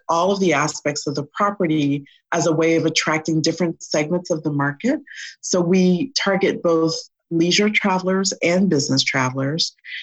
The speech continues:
We also target business owners and nonprofits for our gallery space, which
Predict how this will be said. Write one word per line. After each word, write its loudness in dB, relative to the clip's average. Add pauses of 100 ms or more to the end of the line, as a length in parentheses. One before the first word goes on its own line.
(200)
We 4
also 2
target 0 (160)
business 2 (200)
owners 2
and 2
nonprofits -2
for 0
our -2
gallery 0
space, -4
which -4